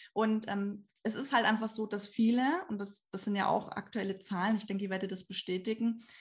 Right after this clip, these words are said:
zum Buch sehr gerne auch mal das Hörbuch noch dazu holen, einfach um das mal zu vertiefen, weil wir ja halt einfach auch verschiedene Lerntypen sind und viele, viele sind auditiv und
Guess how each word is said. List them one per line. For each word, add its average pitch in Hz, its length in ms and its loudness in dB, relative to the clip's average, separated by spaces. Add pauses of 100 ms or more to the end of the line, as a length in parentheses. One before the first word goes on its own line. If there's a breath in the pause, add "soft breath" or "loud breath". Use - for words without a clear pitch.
(160 loud breath)
zum 233 240 6
Buch 254 280 0
sehr 220 180 -2
gerne 208 220 2
auch 202 80 0
mal 208 120 0
das 196 160 -6
Hörbuch 196 220 -6
noch 196 120 -6
dazu 202 380 -2
holen, 208 260 2
einfach 196 260 -2
um 190 120 -4
das 196 120 -8
mal 196 160 -4
zu 190 120 -14
vertiefen, 208 600 -2
weil 196 140 -2
wir 202 80 0
ja 196 120 -2
halt 190 180 -6
einfach 190 360 -6
auch 185 200 -6
verschiedene 220 400 0
Lerntypen 208 560 0
sind 202 180 -4
und 190 140 -4
viele, 196 320 -4
viele 180 240 -6
sind 190 120 -6
auditiv 185 680 -6
und 180 240 -6